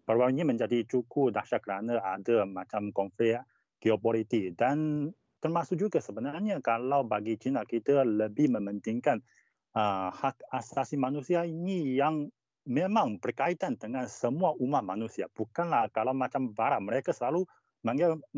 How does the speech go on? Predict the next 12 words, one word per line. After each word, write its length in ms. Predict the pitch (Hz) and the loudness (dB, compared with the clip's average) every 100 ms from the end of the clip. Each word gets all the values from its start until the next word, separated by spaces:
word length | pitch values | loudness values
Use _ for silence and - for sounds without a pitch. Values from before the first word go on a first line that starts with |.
| 147 139 127 | -2 -2 -2
mengambil 400 | 127 139 165 147 | 0 2 2 0
satu 400 | - 131 175 156 | 0 -2 0 0
kes 240 | - 160 - | 2 0 0
yang 160 | 131 | -6
kecil 560 | - 120 - 180 107 - - | -4 -6 2 2 2 -2 -2
untuk 240 | 131 151 | 0 2
mendakwa 720 | 135 123 101 110 _ 127 107 90 | 2 0 0 -4 _ 0 0 0
negara 320 | 107 110 113 | -8 -2 -2
lain 480 | 104 113 135 151 151 147 _ _ | 0 0 0 0 -4 -6 _ _
yang 160 | 110 110 | -6 -2
menjejaskan 560 | 107 104 107 101 - 110 | -2 -2 -6 -6 -4 -2
hak 240 | 120 | -2